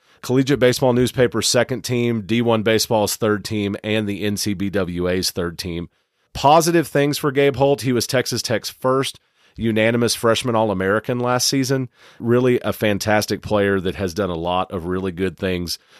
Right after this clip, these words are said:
but only one season so far as a Red Raider. So it'll be exciting to have a second season for Holt, see him take some steps forward. I think you'll see his game in the outfield improve,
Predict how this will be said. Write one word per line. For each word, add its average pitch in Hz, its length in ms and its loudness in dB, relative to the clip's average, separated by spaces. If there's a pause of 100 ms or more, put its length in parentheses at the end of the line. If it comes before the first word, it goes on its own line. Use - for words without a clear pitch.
but 127 100 2
only 180 220 6
one 175 240 4
season 165 340 -2
so 131 160 2
far 131 220 0
as 117 80 0
a 113 80 -2
Red 123 180 0
Raider. 120 220 2
So 120 160 -2
it'll 113 100 0
be 147 140 2
exciting 143 500 0
to 117 100 0
have 120 300 0
a 101 60 -4
second 113 400 -2
season 107 380 -2
for 101 160 -2
Holt, 101 340 -2 (260)
see 131 300 0
him 123 180 0
take 117 240 0
some 107 160 -4
steps 107 320 0
forward. 104 540 2 (320)
I 101 80 -2
think 131 240 0
you'll 123 100 2
see 117 280 2
his 101 440 0 (380)
game 120 320 4
in 117 80 0
the 101 160 0
outfield 107 480 0
improve, 120 760 0